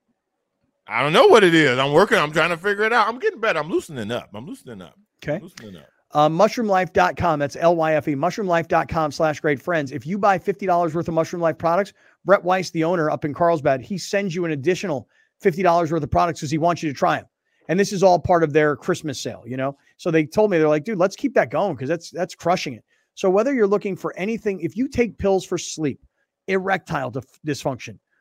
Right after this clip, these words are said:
Speaker 2: mood, uh, energy, if you take prescription pills for any of that stuff,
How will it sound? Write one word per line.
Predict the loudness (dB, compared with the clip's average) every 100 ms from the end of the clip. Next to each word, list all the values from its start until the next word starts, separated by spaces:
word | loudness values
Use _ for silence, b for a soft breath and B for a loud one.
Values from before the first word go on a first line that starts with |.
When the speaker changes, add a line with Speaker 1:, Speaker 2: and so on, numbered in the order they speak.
| _
Speaker 2:
mood, | -10 0 4 6 4 2 -8 _ _ _
uh, | -6 -6 -6 -4
energy, | -2 0 -2 -2 -6 -8
if | -8 -4
you | -2
take | -2 -4 -6 _ -8
prescription | -6 -4 -4 -2 -2
pills | 0 0
for | 0
any | -4
of |
that | -4
stuff, | -2 -4